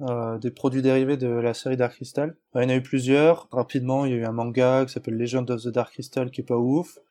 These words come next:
euh, qui est pas très beau. Euh, il y a eu des romans qui s'appellent Shadows of the Dark Crystal que j'ai pas lu. Si ça se trouve, ils sont bien. Moi, j'ai lu surtout les comics, qui sont vraiment excellents. Donc, il y a The, The Dark Crystal, euh, Creation Myth, qui explique en gros le, l'origine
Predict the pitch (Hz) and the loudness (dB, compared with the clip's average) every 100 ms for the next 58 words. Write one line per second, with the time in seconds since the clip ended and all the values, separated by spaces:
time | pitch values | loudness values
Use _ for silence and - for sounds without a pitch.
0 | _ 131 120 117 127 120 127 117 123 160 | _ -6 -6 -2 0 0 0 0 -2 -2
1 | _ _ - - 123 123 - 127 131 135 | _ _ -6 -4 -4 -4 0 0 2 4
2 | 135 135 151 180 _ - - 131 117 135 | 2 2 0 0 _ -12 -6 -4 -2 0
3 | 131 147 151 135 131 120 117 - 123 135 | 4 4 2 -2 -2 -4 -4 -6 -4 0
4 | 135 - 123 117 117 113 120 127 123 127 | 0 -2 -2 0 0 -2 2 2 2 0
5 | 196 _ - 131 131 143 135 127 117 120 | -4 _ -12 -8 -4 -2 -2 -4 -2 -2
6 | 135 - - 131 156 151 165 143 - 156 | -2 -8 -2 0 2 0 -2 -4 -2 -2
7 | 131 151 143 190 - - - - 127 120 | 2 4 4 2 -4 -14 -16 -8 -4 0
8 | 151 156 - 131 131 - - 120 127 120 | 2 2 0 -2 -2 -6 -16 0 2 4
9 | 120 117 113 117 - - 120 120 151 - | 2 0 -2 -4 -6 -8 -4 0 0 -2
10 | 139 160 156 147 127 123 - 147 - 143 | -4 0 2 2 0 -2 0 0 0 -2
11 | 139 147 160 - - - 131 127 - 160 | -2 -4 -4 -12 -16 -2 -2 0 -2 2
12 | 135 127 135 151 135 120 120 135 151 135 | 2 4 4 4 4 2 2 4 4 2
13 | 156 147 | 0 -4